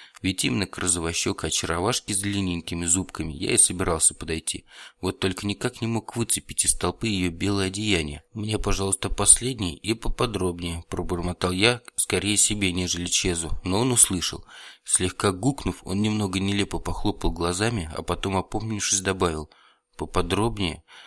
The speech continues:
Поподробнее пусть она сама тебе расскажет, тем более, что она стоит у тебя за спиной». Ну, конечно, так я и поверил.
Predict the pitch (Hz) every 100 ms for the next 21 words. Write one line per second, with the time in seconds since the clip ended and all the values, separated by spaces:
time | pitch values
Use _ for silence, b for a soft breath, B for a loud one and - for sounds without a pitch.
0 | B B - 92 87 120 135 131 - -
1 | 127 127 - 135 123 - 85 82 80 -
2 | 78 - - 92 104 113 - 107 104 -
3 | 120 - - 87 85 82 78 - 85 80
4 | 76 B B B B B _ - 110 -
5 | 127 113 98 82 - 78 104 - 104 92
6 | 90 92 87 78 69